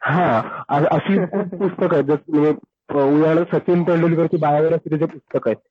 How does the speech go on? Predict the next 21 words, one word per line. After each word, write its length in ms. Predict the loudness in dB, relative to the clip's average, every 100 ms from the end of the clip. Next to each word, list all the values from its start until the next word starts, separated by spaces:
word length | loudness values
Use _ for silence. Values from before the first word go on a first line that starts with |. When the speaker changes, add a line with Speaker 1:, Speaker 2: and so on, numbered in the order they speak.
| _ _ _ _
Speaker 1:
त्यात 120 | -4 -2
ती 160 | 0
मधल्या 420 | 2 2 2 2
पानात 220 | 2 0 2
जी 60 |
Speaker 2:
राईट. 160 | 0 -2
Speaker 1:
फोटोज 400 | 0 0 0 -2
असतात, 280 | -2 -4 -6 -6 _ _ _ _
ते 280 | 0 2 2
बघितल्यानंतर 580 | 2 0 2 2 2 0 -2
आतल्या 400 | -2 -2 0 2
वाचनाची 420 | 2 2 2 0
जी 100 | 0
उत्सुकता 500 | 0 0 -6 -14 -6
निर्माण 320 | -2 2 2 0
होते 200 | 0 0
ना, 140 | 0 -2 _ _ _ _ _ 0
ते 80 | 2
मला 220 | 4 4
आवडतं. 340 | 2 0 -2
Speaker 2:
बरोबर. 280 | -2 -4 -8